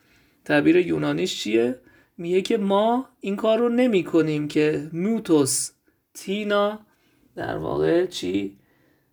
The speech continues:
دیگیس تای،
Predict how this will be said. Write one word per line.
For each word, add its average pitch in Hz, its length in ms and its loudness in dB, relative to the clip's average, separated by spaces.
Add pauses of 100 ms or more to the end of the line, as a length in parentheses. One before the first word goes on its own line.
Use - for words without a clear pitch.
(400)
دیگیس 156 1400 0 (120)
تای، 151 520 2